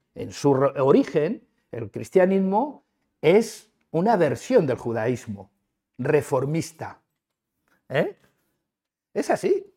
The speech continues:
¿Qué ocurre? Que no pasó con Cristo, pero pasó con los creyentes, que es que se incorpora los gentiles.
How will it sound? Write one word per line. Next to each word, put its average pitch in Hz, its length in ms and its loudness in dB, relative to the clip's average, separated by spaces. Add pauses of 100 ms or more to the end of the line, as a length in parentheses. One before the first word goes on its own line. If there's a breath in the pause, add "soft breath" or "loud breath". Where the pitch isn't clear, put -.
(440)
¿Qué 233 100 4
ocurre? 226 500 4 (1300 loud breath)
Que 131 880 2 (1900)
no 143 220 0
pasó 202 260 2
con 151 180 2
Cristo, 156 520 -2 (1120)
pero 123 300 -2
pasó 127 320 -4
con 165 160 6
los 165 120 4
creyentes, 131 760 -6 (540)
que 131 120 -6
es 120 80 -8
que 165 380 -2
se - 140 -12
incorpora 135 800 -4 (140)
los 117 220 -10
gentiles. - 640 -18